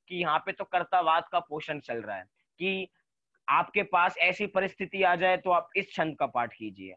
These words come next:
आपके पास ऐसी परिस्थिति आ जाए तो इस छंद का पाठ कीजिए। लेकिन यहाँ पे ऐसी कोई भी बात मानतुंग आचार्य नहीं कहना चाह रहे हैं। हमने छंद का अर्थ देखा, आपने भी देखा, कहीं पे भी मानतुंग आचार्य ने कहा कि इस छंद को पढ़ेंगे तो ऐसा हो जाएगा,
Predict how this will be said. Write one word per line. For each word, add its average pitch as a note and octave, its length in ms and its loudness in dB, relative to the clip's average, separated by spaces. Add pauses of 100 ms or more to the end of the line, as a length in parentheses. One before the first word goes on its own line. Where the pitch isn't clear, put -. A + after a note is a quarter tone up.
आपके D#3+ 280 0
पास E3 220 0
ऐसी F3 280 0
परिस्थिति F#3 520 -4
आ F3 120 4
जाए F3 220 0
तो F#3 120 -8
इस G3+ 220 -4
छंद D#3+ 220 -4
का D#3 100 -2
पाठ B2+ 260 -4
कीजिए। G2+ 360 -12 (280)
लेकिन F#3+ 260 -2
यहाँ F3 260 2
पे G#3 80 0
ऐसी E3 340 0
कोई E3 260 -4
भी F3 140 -4
बात D#3 360 2
मानतुंग D#3 540 -2
आचार्य C#3 460 -2
नहीं C#3+ 340 -6
कहना C3+ 340 -4
चाह A2 200 -8
रहे F#2+ 140 -14
हैं। F2 100 -20 (580)
हमने D3 220 0
छंद D#3+ 320 -4
का F3+ 100 0
अर्थ E3+ 300 2
देखा, F3+ 420 0 (320)
आपने E3+ 340 2
भी G3 120 0
देखा, F#3 380 2 (240)
कहीं F3+ 200 4
पे G3 100 0
भी G3+ 80 -4
मानतुंग F3 420 0
आचार्य F3+ 380 2
ने F#3 120 0
कहा F#3 320 2
कि F#3 200 -6 (160)
इस A3 200 -4
छंद G3 240 -2
को F#3 120 -6
पढ़ेंगे F#3 400 0
तो F3 100 -6
ऐसा E3 320 0
हो D#3+ 180 -2
जाएगा, D#3 420 0